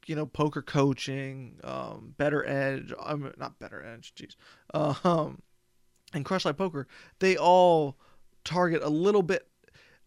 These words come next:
I still feel like they're not quite targeting the one one, one two games where it's literally just, if you get raised, you have to fold, all that stuff. 'Cause he talked about how, you know, Crush Live is way better than him, but I still feel like Crush Live is a different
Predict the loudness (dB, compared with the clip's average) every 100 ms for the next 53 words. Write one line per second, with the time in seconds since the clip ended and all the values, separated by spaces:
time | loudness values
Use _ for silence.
0 | _ _ _ -6 -2 2 2 4 2 2
1 | 0 -6 -4 -4 -2 0 0 -2 -4 -2
2 | -2 0 0 0 -2 -4 -6 -10 -10 -8
3 | -2 -2 -2 -8 -10 -8 -6 -6 -4 -2
4 | 2 0 0 -4 -8 -8 -6 -4 -4 -2
5 | -2 -4 -6 -8 -8 -10 -8 -6 -4 -6
6 | -10 -14 _ _ _ _ _ -4 0 2
7 | 0 -2 -4 -8 -8 -10 -16 -4 -2 0
8 | 0 -2 0 0 2 0 -4 -18 -14 -6
9 | -6 -4 -2 2 2 2 2 0 2 2
10 | 2 -2 -6 -8 -8 -12 -20 -20 -12 0
11 | 2 2 0 -4 -2 -2 -2 -4 -6 -4
12 | -2 -2 -4 -6 -4 -4 -8